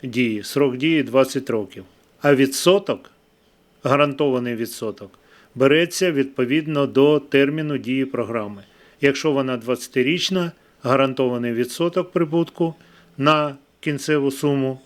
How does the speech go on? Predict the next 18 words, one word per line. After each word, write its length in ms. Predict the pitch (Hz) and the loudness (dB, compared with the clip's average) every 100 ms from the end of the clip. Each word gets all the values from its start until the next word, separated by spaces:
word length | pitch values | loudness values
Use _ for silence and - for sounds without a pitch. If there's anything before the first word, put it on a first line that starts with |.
| - | -4
буде 300 | 120 147 131 | 0 2 0
складати 640 | - 120 120 147 196 147 | 0 -2 2 2 2 -4
двадцять 540 | 139 113 131 131 - | -2 0 0 0 -8
відсотків. 540 | 120 120 113 101 - 107 - _ - - - | -8 -6 -8 -10 -12 -18 -18 _ -20 -16 -2
Гарантована 760 | 131 156 160 151 156 143 135 | 0 2 0 -2 -4 -4 -6
сума 360 | 131 151 135 120 | -6 -8 -8 -6
по 140 | 127 | -6
цій 200 | 127 127 | -2 -2
програмі 640 | 127 120 127 160 185 185 175 - _ _ _ - | 0 -2 2 2 2 0 -4 -10 _ _ _ -4
буде 400 | 120 160 170 175 | 2 4 4 2
двісті 540 | 131 113 143 151 - | -2 0 0 0 -6
сорок 400 | - 131 127 117 | -2 0 0 0
тисяч 360 | 131 123 131 107 | -2 -2 -4 -6
гривнів. 440 | 110 110 101 101 101 | -6 -6 -8 -14 -14
Що 460 | - - 175 190 196 _ | -8 0 4 4 2 _
означає 680 | 160 139 139 131 147 143 131 | 0 2 2 -2 2 2 2
гарантована 640 | 117 117 110 113 113 110 107 | 0 -4 -6 -4 -4 -6 -10
сума? 380 | - 110 98 | -10 -12 -12